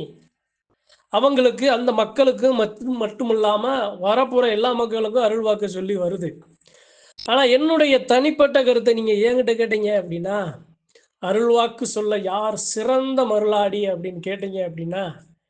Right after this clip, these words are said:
நான் என்ன சொல்லுவேன் தெரியுமா? என் எல்லையில இருக்க என் சாமியை சுமக்கிற சாமியாடி இருக்காருல்ல, அவரு தான் சிறந்த மருளாடியும்பேன். யாரையும் குறைச்சு சொல்லல, யாரையும் அவர்களை,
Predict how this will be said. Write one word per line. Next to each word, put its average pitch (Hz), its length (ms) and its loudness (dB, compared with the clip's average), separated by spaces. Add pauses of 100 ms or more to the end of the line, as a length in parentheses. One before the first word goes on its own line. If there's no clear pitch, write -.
(460)
நான் 185 200 -8
என்ன 196 140 -2
சொல்லுவேன் 180 320 -4
தெரியுமா? 165 280 -4 (1400)
என் 202 220 2
எல்லையில 214 380 2
இருக்க 196 220 -4
என் 185 260 -6
சாமியை 214 360 -4
சுமக்கிற 185 420 -6
சாமியாடி 175 480 -6
இருக்காருல்ல, 156 380 -6 (800)
அவரு 160 360 -4
தான் 214 200 -4
சிறந்த 208 640 -8
மருளாடியும்பேன். 175 760 -6 (1800)
யாரையும் 247 460 4
குறைச்சு 254 360 2
சொல்லல, 214 340 2 (460)
யாரையும் 214 640 0 (220)
அவர்களை, 196 500 0